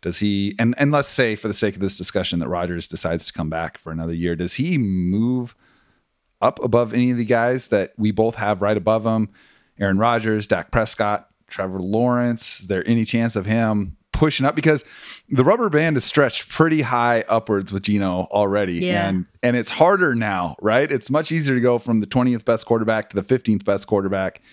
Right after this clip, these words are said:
Speaker 1: to the tenth. But going ten to five is really, really difficult. There room for Geno to move up this list?
Speaker 2: I thi-, I think someone in the top seven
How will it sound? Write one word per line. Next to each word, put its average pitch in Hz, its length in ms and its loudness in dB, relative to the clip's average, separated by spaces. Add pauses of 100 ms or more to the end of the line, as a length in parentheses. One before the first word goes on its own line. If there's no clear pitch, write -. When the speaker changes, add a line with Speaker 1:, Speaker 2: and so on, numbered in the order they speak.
(220)
Speaker 1:
to 123 80 4
the 101 100 -2
tenth. 107 340 -2
But 101 120 -4
going 123 180 4
ten 139 200 0
to 113 60 -2
five 98 520 0 (260)
is 90 480 -4 (580)
really, 117 460 2
really 107 260 0
difficult. 98 520 -4 (180)
There 156 140 8
room 156 220 0
for 123 100 -4
Geno 123 240 2
to 117 60 2
move 113 200 2
up 117 140 0
this 110 160 -8
list? 123 240 0
Speaker 2:
I 233 60 2
thi-, - 180 -2
I 220 60 -4
think 294 260 0
someone 247 340 0
in 214 80 0
the 196 100 -2
top 180 500 -2
seven 180 760 -2